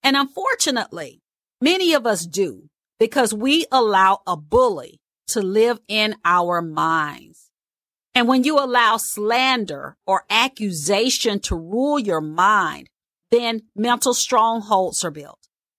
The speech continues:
They make you feel so hopeless because that's what the enemy wants. He wants to rob us of hope that they can even drive you to immoral behavior. So, Judy, I am just curious about this, this topic of,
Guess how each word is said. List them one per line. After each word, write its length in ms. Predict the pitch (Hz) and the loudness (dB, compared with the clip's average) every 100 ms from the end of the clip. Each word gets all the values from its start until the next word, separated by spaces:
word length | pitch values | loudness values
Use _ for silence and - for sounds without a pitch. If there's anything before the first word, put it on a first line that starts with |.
| _ _ | _ _
They 120 | 233 247 | 2 4
make 260 | 254 247 | 2 0
you 80 | 254 | -4
feel 280 | - 233 196 | -2 -2 -2
so 340 | - 233 254 | 2 2 2
hopeless 920 | 269 - 247 330 349 285 196 143 - | 0 -2 2 2 2 0 0 -2 -8
because 320 | - 226 190 196 | -6 -2 -2 0
that's 320 | 165 - - | -2 -2 -2
what 160 | 254 | -2
the 160 | 269 269 | -2 -2
enemy 300 | 294 302 311 | 0 0 -2
wants. 440 | 294 330 - - | 0 0 0 -2
He 120 | - 208 | -6 -6
wants 340 | 202 240 - | -4 -6 -2
to 100 | 226 | -2
rob 300 | 190 190 226 | 2 2 2
us 140 | 285 | -2
of 100 | 330 | -2
hope 360 | 330 294 - - _ _ _ _ _ _ | 0 2 0 -4 _ _ _ _ _ _
that 220 | 240 233 214 | 0 0 2
they 160 | 262 | 2
can 240 | 269 220 - | 2 -2 -2
even 360 | 254 269 262 233 | -2 0 0 -2
drive 520 | 175 208 226 226 202 | 0 2 4 4 0
you 220 | 196 190 | -6 -6
to 300 | - - 196 - | -4 -4 -6 -10
immoral 840 | 202 180 175 196 190 185 175 185 _ _ | -10 -10 -4 0 2 2 -2 -6 _ _
behavior. 720 | 190 175 _ 151 156 - 71 _ _ _ _ _ _ _ _ _ _ _ _ _ | -16 -16 _ -10 -10 -16 _ _ _ _ _ _ _ _ _ _ _ _ _ _
So, 140 | 311 | 0
Judy, 360 | 285 349 339 330 | 2 2 0 0
I 200 | 359 508 349 | 2 0 -2
am 140 | 277 | -4
just 260 | 220 220 - | -4 -6 -6
curious 480 | 285 240 190 170 | -2 -2 -2 -6
about 380 | 175 165 156 - | -8 -4 -4 -4
this, 240 | 170 160 - | -12 -14 -10
this 240 | 180 - | -8 -8
topic 680 | - 214 202 214 180 165 - | -4 2 2 2 -2 -6 -6
of, 300 | 151 156 | -6 -8